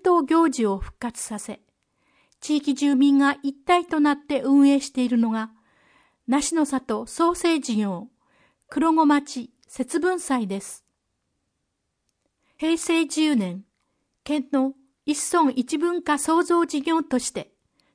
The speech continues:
当初は一回限りの予定で行われた節分祭でしたが、会場となった黒子の千明寺の前住職から、地域の発展と活性化のためにも、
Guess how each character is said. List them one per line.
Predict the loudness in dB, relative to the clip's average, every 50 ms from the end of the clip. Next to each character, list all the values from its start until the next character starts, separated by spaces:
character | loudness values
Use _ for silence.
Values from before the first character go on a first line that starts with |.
| _
当 | -4 -2 -2
初 | -2 -2 0 0
は | 2 2 2 0 -2 -6
一 | -10 -10 -8 _
回 | 0 2 2 2
限 | 2 0 0 0 0
り | 0 2
の | 2 4 4
予 | 4 2 2
定 | 0 0 -2 0 0
で | 0
行 | 0 0 2 2
わ | 4 4 4 4 2
れ | 0 -2
た | -4 -6 -8 -8 -10 _ _ _ _ _ _ _ _ _
節 | -10 -8 -8 -6 -4 -4
分 | -2 -2 -2 -2
祭 | 0 0 0 0 0
で | -2 -4
し | -8 -8
た | -8 -6 -6
が、 | -6 -6 -8 -10 _ _ _ _ _ _ _ _ _ _ _ _ _ _ _ _ _ -8
会 | -4 -2 -2 -2 0
場 | -2 -2 -2
と | -2 0 2
な | 2 2 0
っ | 0 -4 _
た | -8 -8 -8 -10 _ _ _ _ _ _ _
黒 | -2 0 0 2
子 | 2 2 2
の | 2 0
千 | -2 -2 -4 -4 -2 -2
明 | -2 -2 -2 -2
寺 | -2 -2 -2
の | -2 -4 -4 -8 _ _ -6
前 | -2 -2 0 0 0
住 | 0 2 0 0
職 | 0 -4 -8 -8 -10
か | -10 -10 -8
ら、 | -8 -8 -12 _ _ _ _ _ _ _ _ _ _ _ _ _ _ -6
地 | -4 -2 -2
域 | -2 -2 0
の | 2 2 2
発 | 2 0 -4 -4 _
展 | -2 0 0 0
と | 0 -2 -4 -6
活 | -6 -8 -12 -12 -10 -8
性 | -4 -2 -2 -2
化 | 0 0 -2
の | 0 -2
た | -2 0 0
め | 2 2
に | 2 2 0
も、 | -2 -4 -8 -12